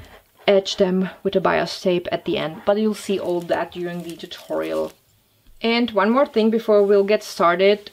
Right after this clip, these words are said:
For the face of the sugar skull, at least for the front, you'll need really big piece of denim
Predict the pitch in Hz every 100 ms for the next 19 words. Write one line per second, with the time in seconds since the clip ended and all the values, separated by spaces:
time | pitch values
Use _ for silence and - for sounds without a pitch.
0 | - 180 - - 190 196 202 202 208 202
1 | 202 - 175 190 226 254 254 269 - 175
2 | 185 - 196 196 190 202 202 220 - 214
3 | 214 208 202 196 - 165 180 196 196 196
4 | 190 190 202 214 185 165 170 202 233 233
5 | 175 190 196 - 180 185 - 180 175 156
6 | 165 190